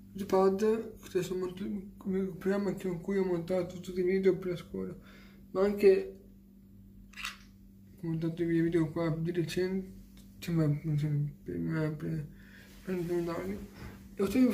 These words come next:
invece che video che ho fatto e, e, e da, insomma, il video che ho fatto, sto mo-, lo monto, monto adesso, lo monto adesso, poi, no, c'è qual-, c'è qual-, qualche, qualcosa da, qualche cosa, qualche po-, qualche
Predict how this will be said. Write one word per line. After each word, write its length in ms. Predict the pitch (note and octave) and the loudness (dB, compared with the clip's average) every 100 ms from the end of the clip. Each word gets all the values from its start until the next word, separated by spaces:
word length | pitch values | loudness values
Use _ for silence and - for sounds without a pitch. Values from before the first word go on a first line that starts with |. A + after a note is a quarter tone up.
| - | 4
invece 280 | B3+ B3 B3 | 4 4 4
che 60 | A#3 | 0
video 300 | A#3+ B3+ - | -2 -2 -2
che 100 | C4 | 2
ho 60 | |
fatto 440 | A#3+ G#3+ G#3+ - B3 | 4 4 2 2 2
e, 440 | A#3 G3 G3 D#3 - - - - | 2 2 0 -6 -16 -20 -20 -12
e, 500 | - E3 E3+ E3 E3+ E3+ E3+ D#3+ E3 E3+ F#3 | -2 2 2 2 0 -2 0 0 0 -2 -2
e 100 | F3+ | 0
da, 400 | F#3 F3+ E3+ - - - - - - - | 2 4 2 -4 -14 -20 -20 -20 -20 -20
insomma, 260 | - - F#3 | -10 0 2
il 80 | F#3 | 2
video 240 | F3+ G3 | 2 4
che 20 | F#3+ | 4
ho 40 | |
fatto, 160 | F#3+ G3+ | 4 2
sto 160 | - | 0
mo-, 440 | G3 G3 G3+ - G#3+ | 2 2 -2 -6 0
lo 80 | G3 | 2
monto, 220 | G3 F#3+ | 2 2
monto 240 | G3+ G3 | 0 0
adesso, 440 | F#3 F#3 F#3+ - A#3+ | 0 0 -2 -4 -4
lo 80 | G#3 | -2
monto 400 | G#3 G3 G3+ G3 | -2 -4 -2 -2
adesso, 760 | F#3+ G3 F3+ F#3 F#3+ D#3+ - G#3+ | -2 -4 -4 -2 -4 -4 -8 -10
poi, 340 | - G#3+ A3 - | -8 -6 -8 -6
no, 220 | A3 A3+ - - - - - - - - - | -6 -6 -10 -18 -20 -20 -20 -20 -20 -20 -16
c'è 200 | - F#3 | -6 -2
qual-, 160 | F3 F3 | 0 -2
c'è 260 | - G3+ F#3+ | -2 0 2
qual-, 220 | F3+ F3+ | 0 0
qualche, 400 | G3 G3 G3 F#3+ | 2 4 2 0
qualcosa 420 | F#3+ F#3 F#3 F3+ | -2 0 0 2
da, 200 | F3+ F3+ | 2 0
qualche 840 | F3+ - F3 E3+ G3 G3+ F#3+ F#3 F#3 | -2 -4 -4 -4 -8 -2 0 0 -4
cosa, 400 | - G3 F#3 F3 | 0 2 2 -2
qualche 640 | - - - - - F#3 - | -8 -18 -20 -20 -14 -12 -4
po-, 300 | G#3+ G3+ G3+ | -2 0 -2
qualche 300 | G#3+ G3+ | -2 0